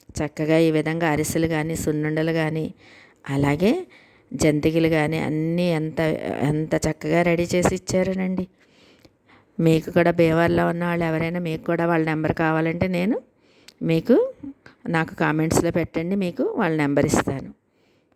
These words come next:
చక్కగా ఈ విధంగా మనం బియ్యాన్ని చెప్పాం కదండి, మూ-, రెం-, ఒకటిన్నర రోజు మనం బియ్యాన్ని నానబెట్టుకుంటే అరిసె అనేది చాలా మెత్తగా వస్తుంది. అదేవిధంగా పా-,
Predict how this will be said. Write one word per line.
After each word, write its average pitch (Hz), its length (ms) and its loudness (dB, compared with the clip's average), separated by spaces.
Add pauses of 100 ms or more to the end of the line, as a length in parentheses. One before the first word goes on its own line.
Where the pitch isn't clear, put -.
(180)
చక్కగా 151 680 0 (180)
ఈ 165 140 2
విధంగా 160 400 2
మనం 180 300 0 (600)
బియ్యాన్ని 160 520 4
చెప్పాం 170 300 -2
కదండి, 196 580 0
మూ-, 190 320 0 (100)
రెం-, 160 280 0 (120)
ఒకటిన్నర 160 540 0
రోజు 160 280 4
మనం 180 260 0
బియ్యాన్ని 156 400 2
నానబెట్టుకుంటే 170 880 -2 (600)
అరిసె 151 320 2
అనేది 170 360 0
చాలా 160 200 0
మెత్తగా 160 600 0
వస్తుంది. 147 520 -2 (540)
అదేవిధంగా 180 640 0
పా-, 156 240 -2